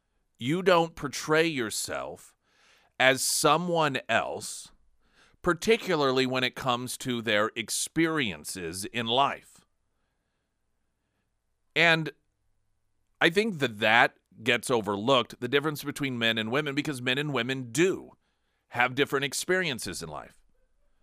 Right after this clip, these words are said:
Much of it's just because of what happens with the body. That's why boys and girls get separated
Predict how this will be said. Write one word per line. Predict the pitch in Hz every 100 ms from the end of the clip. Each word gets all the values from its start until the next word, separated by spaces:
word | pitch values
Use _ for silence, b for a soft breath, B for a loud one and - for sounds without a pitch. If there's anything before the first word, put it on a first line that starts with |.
| _ _ -
Much | 135 190 220
of | 175
it's | 135
just | - 131 -
because | 123 131 120
of | 110
what | 110
happens | 98 101 110 117
with | 113 113
the |
body. | 135 156 180 - - - - _ _ _ _ _ _ _
That's | -
why | 95 92 80
boys | 82 80 78 73 90
and | 104
girls | 85 82 87
get | 104
separated | - 95 - 76 65 73 117